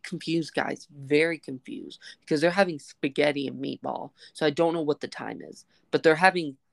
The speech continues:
lunch or dinner. And they're like, "Sit down, sit down." And then they're calling from Ada.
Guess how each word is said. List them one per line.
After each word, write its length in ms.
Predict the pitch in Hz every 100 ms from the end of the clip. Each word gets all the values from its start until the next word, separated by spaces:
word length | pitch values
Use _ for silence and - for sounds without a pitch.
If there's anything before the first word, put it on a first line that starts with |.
| -
lunch 320 | 151 156 -
or 60 | 135
dinner. 480 | 135 139 - 139 - _ _ - - _ -
And 300 | 156 147 139 _ -
they're 140 | 170
like, 160 | 175 -
"Sit 180 | 208
down, 320 | 208 202 196 196
sit 160 | 180
down." 500 | - 175 175 170 170 - _ _ _
And 140 | 156 156
then 120 | 156
they're 120 | 147
calling 420 | 143 - 196 208
from 240 | 180 147 131 -
Ada. 500 | 151 175 160 120 139